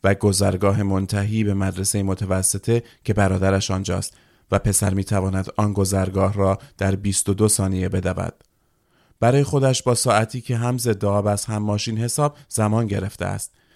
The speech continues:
ولی برادرش خوشش نمی‌آید او به مدرسهٔ متوسطه برود.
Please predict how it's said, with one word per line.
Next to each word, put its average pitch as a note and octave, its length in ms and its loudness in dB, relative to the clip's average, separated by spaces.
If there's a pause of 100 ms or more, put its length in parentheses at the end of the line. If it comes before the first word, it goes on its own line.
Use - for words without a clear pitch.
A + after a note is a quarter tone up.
(240)
ولی G#2 180 6
برادرش G2+ 500 4
خوشش A#2 360 -2
نمی‌آید A2+ 520 2
او G#2+ 60 2
به G2+ 100 2
مدرسهٔ F#2+ 480 0
متوسطه F#2 640 -2
برود. F#2 540 -4